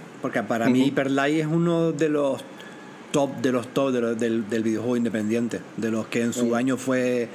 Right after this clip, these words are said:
Speaker 1: goti, a lo mejor de, de, <laughs> de la categoría, un juegazo, ¿eh?
Speaker 2: Sí, es un juegazo, pues, por eso mismo, al fin, mm, tiran más de ese que, lo que pasa es que los gráficos, mm, pues, te venden más un Zelda, un, un Link to the Past que,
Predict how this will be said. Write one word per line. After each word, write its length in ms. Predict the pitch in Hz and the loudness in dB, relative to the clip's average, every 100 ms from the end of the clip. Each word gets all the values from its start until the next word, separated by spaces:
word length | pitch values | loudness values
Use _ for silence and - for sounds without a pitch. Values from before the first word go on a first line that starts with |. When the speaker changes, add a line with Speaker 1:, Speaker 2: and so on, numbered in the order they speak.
| - - - - 123 127 117 | -14 -16 -16 -12 -8 -4 0
Speaker 1:
goti, 380 | 127 135 135 113 | 0 0 0 0
a 60 | 113 | 2
lo 80 | |
mejor 360 | 113 101 127 123 | 0 0 0 2
de, 520 | 117 113 110 107 107 104 | 2 0 0 -2 -2 -4
de, 240 | 104 107 107 | -4 -2 -2
<laughs> 120 | - | 0
de 160 | 165 - | 0 0
la 100 | 139 | -2
categoría, 520 | 107 110 104 110 127 | -2 -4 -4 -2 -2
un 100 | 110 | -2
juegazo, 440 | 110 120 135 - 107 | -2 0 0 -2 -2
¿eh? 120 | 135 | -2
Speaker 2:
Sí, 160 | - 110 - - - - | -4 -8 -8 -14 -16 -2
es 60 | 131 | 2
un 60 | 123 | 4
juegazo, 440 | 139 107 104 120 | 4 4 4 0
pues, 200 | 101 101 | 0 0
por 180 | - 113 | 4 2
eso 160 | 113 117 | 4 2
mismo, 240 | 110 104 | 4 2
al 280 | 101 - 117 | 2 -2 -4
fin, 560 | - 98 123 117 117 120 | -4 -2 2 4 4 2
mm, 60 | 113 - | 2 4
tiran 300 | 143 160 147 | 4 6 6
más 200 | 131 117 | 4 4
de 160 | 120 | 4
ese 260 | 147 - 165 | 4 2 0
que, 540 | 131 113 107 104 104 98 - - - - - - - | 4 4 4 4 2 -2 -10 -16 -18 -18 -18 -16 2
lo 120 | 120 113 | 4 6
que 40 | |
pasa 200 | 104 - | 4 4
es 40 | |
que 80 | - | 6
los 100 | 143 | 8
gráficos, 560 | 139 143 151 147 143 127 | 8 4 4 6 6 4
mm, 260 | 117 104 101 - | 2 2 2 2
pues, 140 | 104 - | 0 2
te 100 | 104 | 2
venden 300 | 113 123 127 | 4 4 6
más 120 | 127 | 6
un 400 | 123 127 123 120 | 4 4 2 -2
Zelda, 560 | - 139 147 120 120 127 | 0 4 4 4 4 4
un, 500 | 123 117 120 120 117 - - - - | 2 0 0 -2 -6 -8 -12 -12 -2
un 200 | 123 123 | 2 4
Link 120 | 120 | 4
to 100 | 131 | 4
the 100 | 123 | 4
Past 260 | 123 131 - | 4 2 2
que, 280 | 127 104 | 2 2